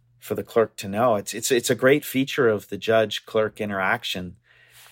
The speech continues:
Once the judge has been around for a while, they, they develop that humility, and the clerk has this enthusiasm of, "Hey, let's just fix this." And that enthusiasm is really valuable. Idealism, super valuable.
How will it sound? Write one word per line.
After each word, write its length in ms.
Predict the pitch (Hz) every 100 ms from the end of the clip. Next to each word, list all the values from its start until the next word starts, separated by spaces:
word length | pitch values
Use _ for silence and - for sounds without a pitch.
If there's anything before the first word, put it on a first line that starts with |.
| _
Once 220 | 113 -
the 80 | 104
judge 240 | 117 110
has 100 | 104
been 140 | - 104
around 300 | 101 107 120
for 140 | 131
a 80 | 120
while, 380 | 117 113 117 110
they, 320 | 107 101 92 _ _
they 120 | 107
develop 360 | 104 101 101 95
that 200 | 104 95
humility, 800 | - 101 127 135 127 123 117 110 _ _ _ _ _ _
and 140 | - 101
the 80 |
clerk 380 | 98 - 147 135
has 240 | - 107 -
this 180 | 101
enthusiasm 800 | 107 104 156 180 135 110 104 104 98
of, 120 | 92
"Hey, 160 | 156
let's 220 | 143 117 -
just 180 | 123
fix 280 | - 151 -
this." 360 | - 92 - -
And 260 | 98 95 92
that 160 | 113 123
enthusiasm 640 | 117 135 143 117 101 98
is 140 | 101
really 160 | 123 104
valuable. 680 | 92 98 117 113 98 95 90 _ _ _ _ _ _ _ -
Idealism, 680 | 113 131 104 92 92 82 -
super 340 | - 127 117
valuable. 680 | 104 104 107 104 92 92